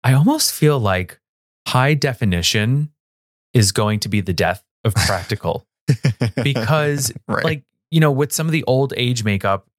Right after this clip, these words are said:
Speaker 1: you can kinda tell that it's a prosthetic. And, you know, with even something like Appa, right? We've watched interviews and things, like,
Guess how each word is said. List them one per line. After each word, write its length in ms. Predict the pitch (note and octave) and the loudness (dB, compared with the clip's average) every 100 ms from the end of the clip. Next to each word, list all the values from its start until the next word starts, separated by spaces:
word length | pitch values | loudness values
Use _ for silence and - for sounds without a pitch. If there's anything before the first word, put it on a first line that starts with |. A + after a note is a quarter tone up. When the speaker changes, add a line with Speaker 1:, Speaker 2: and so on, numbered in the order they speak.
| _ | _
Speaker 1:
you 240 | C3 A#2+ B2 | 0 2 4
can 160 | C#3 | 2
kinda 260 | C#3 C#3 C3 | 0 -2 -2
tell 440 | - D3 F#2+ D#2+ | -2 0 0 -2
that 180 | G2 G2 | -2 -2
it's 120 | F#2 | -4
a 60 | G#2+ | -6
prosthetic. 720 | - F2 - E2 C#2 D2+ - | -4 -2 -2 -4 -4 -8 -6
And, 440 | - G2+ G#2 G#2 G2 _ _ _ _ - | -2 0 0 -2 -4 _ _ _ _ 2
you 120 | B2 | 4
know, 480 | A#2+ A2 G#2 G#2+ - _ - | 4 2 0 -4 -8 _ -4
with 480 | A#2 A2+ A2 - _ | 0 0 -4 -10 _
even 300 | C#3 B2+ C3+ | 0 2 2
something 300 | B2+ A#2 A#2+ | -2 -4 -2
like 180 | A2+ G#2 - | -2 -4 -2
Appa, 340 | B2+ C3 F#2 | -4 0 -2
right? 320 | F2 F#2 G2 | 0 -2 -2
We've 240 | G#2 G#2+ F#2+ | 0 -2 0
watched 300 | G2 F#2 - | -2 -2 -2
interviews 480 | A2+ G2+ G2+ G2 G2 | 0 2 0 0 -2
and 100 | F2+ | -4
things, 260 | G2 G2 | -4 -2
like, 140 | F#2 | -4